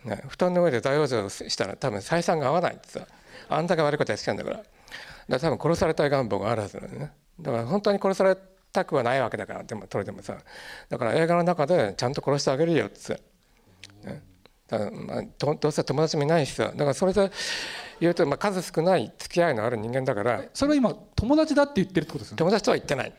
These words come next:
Speaker 2: あ。
Speaker 1: <coughs> 仕事仲間っていうか、同時代人っていうか、でも友達じゃない。ね、友達じゃないんだけど、多少情が映ってるから、ね、だからその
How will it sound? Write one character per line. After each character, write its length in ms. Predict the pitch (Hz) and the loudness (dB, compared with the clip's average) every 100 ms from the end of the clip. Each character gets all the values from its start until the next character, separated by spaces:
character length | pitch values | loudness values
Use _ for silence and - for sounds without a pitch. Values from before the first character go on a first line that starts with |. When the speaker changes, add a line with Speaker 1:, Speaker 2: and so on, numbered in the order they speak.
| - | -6
Speaker 2:
あ。 120 | - - | -6 -6
Speaker 1:
<coughs> 1040 | - - - - - - 170 131 - - - - - - - - - | -10 -10 -8 -8 -2 0 0 -2 -8 -12 -14 -16 -20 -20 -20 -20 -8
仕 200 | - - | -2 2
事 300 | 156 180 202 | 2 2 2
仲 280 | 180 185 165 | 2 2 0
間 120 | 147 | 0
っ 60 | 151 | -2
て 80 | 147 | -2
い 20 | |
う 20 | |
か、 100 | - 107 | -2 0
同 200 | 143 151 | 2 2
時 120 | 147 | 2
代 180 | 151 139 | 2 2
人 140 | 120 101 | 0 -4
っ 20 | |
て 80 | 123 | -6
い 20 | |
う 20 | |
か、 80 | 120 | -6
で 60 | |
も 100 | 113 | -6
友 220 | 107 147 190 | 0 2 2
達 120 | 175 | 4
じ 80 | 160 | 2
ゃ 20 | |
な 100 | 117 | 2
い。 80 | - _ _ - | -4 _ _ -10
ね、 160 | 135 170 | -8 -6
友 160 | 143 170 | -2 0
達 100 | 185 | 4
じ 40 | |
ゃ 40 | |
な 60 | 185 | 4
い 20 | |
ん 20 | |
だ 80 | 160 | 4
け 60 | 131 | 2
ど、 240 | 165 107 - - - - - - | 2 0 -8 -16 -16 -18 -10 -4
多 120 | 160 | 0
少 160 | 220 | 2
情 200 | 180 190 | 2 4
が 80 | 185 | 4
映 20 | |
っ 20 | 170 - | 0 -2
て 120 | 185 | -4
る 80 | 117 | -2
か 100 | 110 | 0
ら、 180 | 110 127 | 0 0
ね、 80 | - - - - - - | -6 -16 -20 -20 -10 -4
だ 80 | |
か 260 | 110 - 135 | -4 -4 -6
ら 40 | 127 | -2
そ 140 | 170 | 0
の 120 | 165 | -2